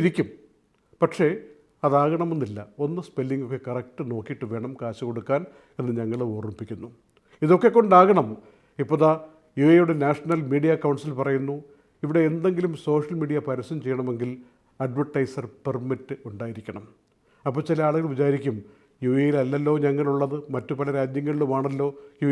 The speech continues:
എയിൽ വന്നിട്ട് കുറച്ച് ദിവസം ഇങ്ങനെ പരസ്യം ചെയ്ത് പൊക്കളയാം" എന്നും വിചാരിക്കാൻ പറ്റില്ല. വിസിറ്റർ അഡ്വർടൈസർ പെർമിറ്റ് എന്നൊരു കാറ്റഗറി കൂടി ആരംഭിച്ചിട്ടുണ്ട്, അതെടുത്താലേ പറ്റുള്ളൂ. ഇതും പുറത്തുനിന്ന് വരുന്ന ഇൻഫ്ലുവൻസർമാർ ആലോചിക്കേണ്ട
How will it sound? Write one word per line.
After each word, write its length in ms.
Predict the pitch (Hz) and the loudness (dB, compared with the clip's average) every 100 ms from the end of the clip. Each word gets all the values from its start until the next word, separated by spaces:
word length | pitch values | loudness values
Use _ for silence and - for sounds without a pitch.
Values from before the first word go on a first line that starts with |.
| 151 | 6
എയിൽ 140 | 160 135 | 4 4
വന്നിട്ട് 280 | 135 147 143 131 | 2 0 -2 -2
കുറച്ച് 220 | 127 151 | -2 -2
ദിവസം 220 | 139 147 | -2 0
ഇങ്ങനെ 200 | 127 139 135 - - 143 | 2 0 0 -8 -4 0
പരസ്യം 320 | 135 127 147 | 0 0 -2
ചെയ്ത് 140 | 135 123 | -2 -2
പൊക്കളയാം" 400 | 123 135 131 127 135 - _ _ 135 | -4 0 0 0 -4 -16 _ _ -2
എന്നും 220 | 131 160 156 | 0 -2 -4
വിചാരിക്കാൻ 420 | 123 120 113 123 110 | -4 -4 -4 -8 -8
പറ്റില്ല. 280 | 101 110 110 131 - _ _ - | -10 -8 -8 -8 -12 _ _ 2
വിസിറ്റർ 540 | 139 160 202 - 196 214 - _ - 147 | 6 6 4 4 0 0 -10 _ -4 -2
അഡ്വർടൈസർ 580 | 139 143 143 135 151 131 - | -2 0 0 0 -4 -8 -6
പെർമിറ്റ് 380 | 139 127 135 139 | -4 -4 -4 -4
എന്നൊരു 240 | 127 131 131 131 | -4 -4 -4 -4
കാറ്റഗറി 400 | 123 123 120 117 113 | -6 -4 -4 -4 -4
കൂടി 180 | 120 120 | -4 -4
ആരംഭിച്ചിട്ടുണ്ട്, 600 | 117 113 117 123 127 127 180 - - - 135 | -6 -8 -8 -6 -4 -4 -6 -10 -14 -6 -2
അതെടുത്താലേ 560 | 127 113 135 127 135 131 | -2 -4 -4 -2 -2 -2
പറ്റുള്ളൂ. 360 | 123 135 156 214 - - _ _ - 147 | -6 0 4 4 0 -20 _ _ -6 0
ഇതും 180 | 156 190 - - - | 0 0 -6 -12 -4
പുറത്തുനിന്ന് 440 | 135 - 147 143 123 | -4 0 -2 0 -2
വരുന്ന 260 | 117 120 196 - | -4 -6 -8 -8
ഇൻഫ്ലുവൻസർമാർ 680 | 127 110 131 - 120 113 123 180 - - 131 | -8 -4 -4 -4 -8 -4 -6 -6 -14 -8 -4
ആലോചിക്കേണ്ട 480 | 127 117 113 123 | -2 -4 -6 -8